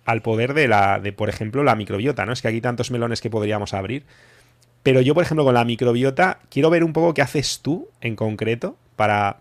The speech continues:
reforzar tu microbiota. ¿Tienes en cuenta si los alimentos son ecológicos o no? Porque, por ejemplo, los glifosatos, tengo entendido que también se cargan la, aparte de dañarnos de otras formas,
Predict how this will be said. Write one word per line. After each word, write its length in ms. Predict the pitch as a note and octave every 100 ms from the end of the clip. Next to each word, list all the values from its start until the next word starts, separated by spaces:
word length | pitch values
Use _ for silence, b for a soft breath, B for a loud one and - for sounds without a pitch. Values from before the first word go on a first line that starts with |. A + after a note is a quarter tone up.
| _ _
reforzar 460 | A2+ A#2+ G#2+ A#2 A2
tu 100 | A#2+
microbiota. 600 | A#2 A2+ G#2+ A2 C#3+ D3
¿Tienes 260 | C3 C3
en 140 | A#2+ A2
cuenta 480 | A#2 A#2+ A#2 A#2
si 180 | A2+ A2+
los 220 | G#2+ G#2
alimentos 520 | G#2+ G#2+ G#2+ G#2+ G#2+ -
son 160 | G#2+
ecológicos 680 | G#2 G#2 G#2+ - G2+ G#2+ -
o 40 |
no? 280 | G2+ B2+ E3+ B B B B
Porque, 260 | A2 G2+ G#2
por 160 | G#2+
ejemplo, 380 | G2+ B2 A#2 A#2
los 180 | A2 -
glifosatos, 800 | G#2+ G2+ G#2+ - A#2+ A2+ B2 A#2+
tengo 180 | A#2 G#2+
entendido 440 | G#2 G2+ G#2+ A2
que 160 | G#2 G2
también 300 | G2 G2+ G#2+
se 140 | -
cargan 280 | G#2+ G#2+ G#2
la, 140 | G#2 G2+
aparte 400 | - - A#2 B2
de 120 | A#2+
dañarnos 560 | A2 A#2 A#2+ A#2+ A#2
de 60 | A#2
otras 260 | A2 A2+ -
formas, 480 | B2 B2+ D3 E3